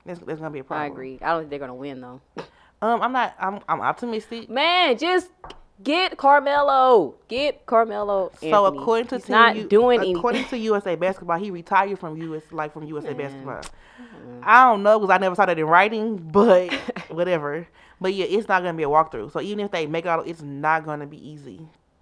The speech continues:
Speaker 1: It is not gonna be easy.
Speaker 2: Nope.
Speaker 1: And for that reason, um, Team U S A Basketball, the, the men,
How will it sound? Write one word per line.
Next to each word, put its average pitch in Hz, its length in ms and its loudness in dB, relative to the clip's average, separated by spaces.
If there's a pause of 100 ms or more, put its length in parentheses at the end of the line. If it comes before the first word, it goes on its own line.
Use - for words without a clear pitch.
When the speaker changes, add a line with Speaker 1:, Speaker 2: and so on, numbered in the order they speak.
(240)
Speaker 1:
It 175 140 -14
is 156 120 -14
not 139 220 -8
gonna 139 160 -12
be 131 80 -18
easy. 110 280 -18
Speaker 2:
Nope. 147 260 -8 (460)
Speaker 1:
And 175 200 -8
for 185 160 -6
that 202 220 -4
reason, 185 560 -8
um, 139 140 -8
Team 202 280 -8
U 196 120 -6
S 185 120 -8
A 170 120 -4
Basketball, 185 600 -2
the, 170 200 -4
the 151 200 -8
men, 180 520 -8